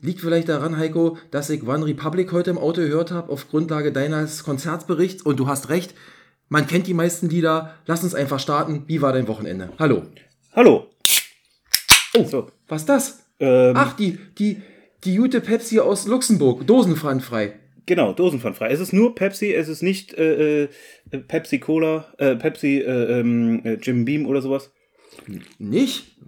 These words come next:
Speaker 1: Ach nee, das ist ja die reine in Luxemburg, da gibt's keinen Alkohol. Kann, k-, könntest du die jetzt in Deutschland in, in, in Pfandautomaten stecken und machst noch einen richtigen Reibach da draus?
Speaker 2: Nee, geht nicht. Ähm,
Speaker 1: Geht nicht.
Speaker 2: da
Speaker 1: Hm.
Speaker 2: ist, ist nicht dieser, ähm, äh, ähm,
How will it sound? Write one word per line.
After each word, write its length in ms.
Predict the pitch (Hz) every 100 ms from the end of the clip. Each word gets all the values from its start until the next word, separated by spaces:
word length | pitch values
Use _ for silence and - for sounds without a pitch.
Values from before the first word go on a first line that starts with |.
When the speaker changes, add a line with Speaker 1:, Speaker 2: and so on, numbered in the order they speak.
| 87
Speaker 1:
Ach 100 | -
nee, 120 | 131 147
das 140 | 135
ist 40 |
ja 80 | 143
die 120 | 117
reine 240 | 117 127 131
in 100 | 131
Luxemburg, 380 | 147 139 123 123
da 40 |
gibt's 220 | 127 -
keinen 140 | 127 -
Alkohol. 300 | 113 113 104 - - -
Kann, 240 | 135 127
k-, 120 | -
könntest 360 | - 127 180 -
du 60 |
die 100 | 160
jetzt 180 | 143 208
in 80 | 180
Deutschland 360 | 123 151 220 165
in, 300 | 156 156 151
in, 220 | 156 151
in 340 | 147 143 135
Pfandautomaten 640 | 131 - - 180 196 180 202
stecken 260 | - 202
und 100 | 240
machst 220 | 160 160 180
noch 80 |
einen 80 | 156
richtigen 240 | 170 175 139
Reibach 300 | 127 220 214
da 100 | 226
draus? 460 | 220 277 277 -
Speaker 2:
Nee, 240 | 147 139 - -
geht 220 | 151 147
nicht. 240 | 113 - _ _ _
Ähm, 320 | - 117 120 123
Speaker 1:
Geht 160 | 127
nicht. 260 | 110 95 - _ -
Speaker 2:
da 80 | 127 139
Speaker 1:
Hm. 220 | 117 104
Speaker 2:
ist, 140 | 151 139
ist 140 | 139 -
nicht 160 | 165 165
dieser, 340 | 143 139 -
ähm, 680 | 127 120 123 120 117 113 - - - _ _
äh, 540 | 117 117 113 110 110
ähm, 320 | 107 104 98